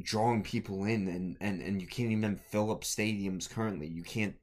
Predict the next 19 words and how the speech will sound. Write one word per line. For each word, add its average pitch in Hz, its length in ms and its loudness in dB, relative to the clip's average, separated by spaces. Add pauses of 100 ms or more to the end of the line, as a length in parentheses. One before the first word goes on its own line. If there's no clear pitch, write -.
(100)
you, 127 320 0
you 123 120 -6
can't 156 260 0
even 131 300 2
put 120 200 -2
the 110 60 0
product 123 360 -2
on 110 100 -4
the 95 60 -2
field 143 400 0
because 92 300 -4
you 98 120 -4
just 110 260 -6
locked 113 360 0
out 120 180 0
your 92 100 -2
players. - 540 -4
I 104 40 -6
mean, 101 220 0